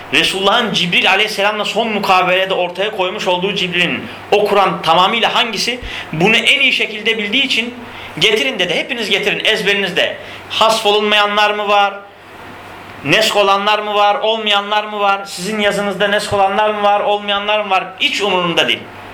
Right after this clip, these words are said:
Ben hepsinin içinden ne yaparım? Çıkarım. Çünkü ben son halini biliyorum. Dolayısıyla Kur'an Ebu Bekir döneminde toplanmıştır ve son haliyle toplanmıştır. O yüzden şimdi soru gelecek gündeme. İyi de Osman ne yaptı o zaman?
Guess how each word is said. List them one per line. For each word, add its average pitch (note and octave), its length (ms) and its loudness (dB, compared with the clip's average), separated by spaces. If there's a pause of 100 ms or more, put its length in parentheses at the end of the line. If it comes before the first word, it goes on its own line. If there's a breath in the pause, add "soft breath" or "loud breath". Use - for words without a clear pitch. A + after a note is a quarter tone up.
(120)
Ben F3 140 4
hepsinin G3 340 0
içinden F3+ 440 0
ne G#3+ 40 4
yaparım? F#3+ 340 0
Çıkarım. B2 340 0
Çünkü A3 300 -2
ben - 260 2 (180 loud breath)
son C4 260 4
halini F#3+ 380 2
biliyorum. A#2 360 -4 (320 loud breath)
Dolayısıyla G#3+ 640 2
Kur'an G#3 360 2
Ebu F#3+ 240 2
Bekir G3+ 280 -2
döneminde G#3 600 0 (220 loud breath)
toplanmıştır A3+ 680 2
ve A3+ 100 2
son C#4 340 0
haliyle G3 540 2
toplanmıştır. A2 680 -2 (1000 loud breath)
O G3+ 140 4
yüzden F3 340 2
şimdi G3 260 -2
soru D3+ 240 2
gelecek A#2 420 0
gündeme. G2+ 300 -8 (600 loud breath)
İyi A#3+ 220 2
de A#2+ 220 2 (180)
Osman E3+ 460 2
ne D3 40 2
yaptı A#2 300 0
o G#2+ 60 -4
zaman? G#2 260 -4